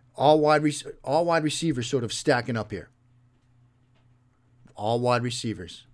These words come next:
Um, positions that T D N thinks we still need to address: tight end, interior defensive line, safety. Um, let's look at interior defensive line here. And I think the picture sort of makes itself. Alan McNeil from N C State,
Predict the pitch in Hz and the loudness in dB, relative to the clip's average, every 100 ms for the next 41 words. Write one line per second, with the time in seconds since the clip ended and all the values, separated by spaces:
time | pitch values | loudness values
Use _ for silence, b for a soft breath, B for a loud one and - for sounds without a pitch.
0 | b b b - 101 104 95 143 143 233 | b b b -6 -4 -4 -2 0 2 2
1 | 208 185 151 139 139 135 - 147 143 135 | 2 0 0 2 2 0 -2 0 0 0
2 | 143 135 135 - 147 131 123 120 110 127 | -2 -2 -4 -2 -2 -2 -2 -2 -2 -2
3 | 127 - 113 123 120 107 - 156 139 123 | -2 -2 0 0 0 -4 0 2 2 0
4 | 117 117 117 113 113 - 135 127 127 123 | -4 -4 -4 -4 -4 -2 -2 -2 -2 -4
5 | 123 117 B B B B - 104 98 95 | -4 -6 B B B B -10 -6 -4 -4
6 | 90 - - _ _ _ _ _ - - | -8 -14 -20 _ _ _ _ _ -20 -4
7 | 135 147 147 147 151 143 135 147 131 117 | 0 2 2 2 2 0 0 -2 -2 -2
8 | 127 123 117 104 113 113 104 127 127 127 | -4 -4 -6 -6 -6 -6 -6 -6 -4 -6
9 | 131 b b b 104 110 107 139 117 131 | -10 b b b -8 -4 -2 -2 -2 -6
10 | 139 120 113 120 110 113 113 107 92 - | -6 -6 -6 -4 -4 -4 -6 -8 -8 -2
11 | 139 143 - B B B - 117 113 107 | 0 -2 -6 B B B -12 -6 -4 -6
12 | 104 123 151 170 160 160 _ - 110 117 | -8 -4 0 2 0 -4 _ -8 -4 -4
13 | 110 - - 139 139 139 | -6 -12 -2 2 2 0